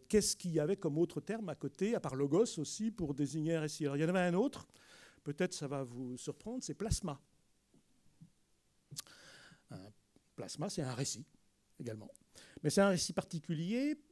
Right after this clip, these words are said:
euh, parce que, et qui va nous comprendre de, nous aider à comprendre de ce que c'est qu'un mythe, du coup, parce que, euh, ça vient,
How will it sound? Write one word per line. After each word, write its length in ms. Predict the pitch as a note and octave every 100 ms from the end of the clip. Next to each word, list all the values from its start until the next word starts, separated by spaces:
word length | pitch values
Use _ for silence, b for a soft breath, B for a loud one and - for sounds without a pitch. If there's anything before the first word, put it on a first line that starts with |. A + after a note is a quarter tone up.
| _ D4
euh, 840 | C#3+ C#3 C3 B2+ B2+ B2+ B2+ C3 B2
parce 360 | - D#3+ - F3
que, 140 | - C4+
et 100 | -
qui 140 | D#3
va 120 | C#3+
nous 200 | C3 B2+
comprendre 340 | B2 - F#3+ D3+
de, 720 | B2+ A#2+ A#2 A#2 A#2 B2+ B2+ D#3
nous 180 | E3 A#2+
aider 120 | C#3+
à 40 | C3+
comprendre 380 | C3 - C3
de 180 | A#2+ A#2+
ce 80 | A#2
que 100 | -
c'est 120 | -
qu'un 140 | - C3
mythe, 200 | A#3 A3+
du 80 |
coup, 240 | E3 G3+ A#3 B B B B B -
parce 300 | F3+ F3+ -
que, 120 | -
euh, 920 | A#3 A#3 G#3 D#3+ D3+ C#3+ C#3+ C#3 C3+ C#3 - - B3+
ça 200 | B3 -
vient, 380 | F3+ F3+ G#3 G3+